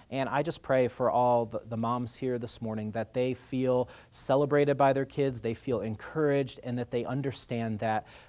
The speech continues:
that, that you love them more than anything. And it's in the name of Jesus we pray.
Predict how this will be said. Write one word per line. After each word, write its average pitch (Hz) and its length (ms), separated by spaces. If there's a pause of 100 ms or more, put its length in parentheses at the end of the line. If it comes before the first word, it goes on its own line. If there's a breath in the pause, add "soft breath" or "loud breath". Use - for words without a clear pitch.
(120)
that, 110 440
that - 140
you 127 260
love 120 400
them 123 360 (460)
more 110 260
than 107 140
anything. 95 540 (160)
And 110 100
it's 110 140
in 117 60
the 117 40
name 113 140
of 107 40
Jesus 104 380
we 98 100
pray. 92 280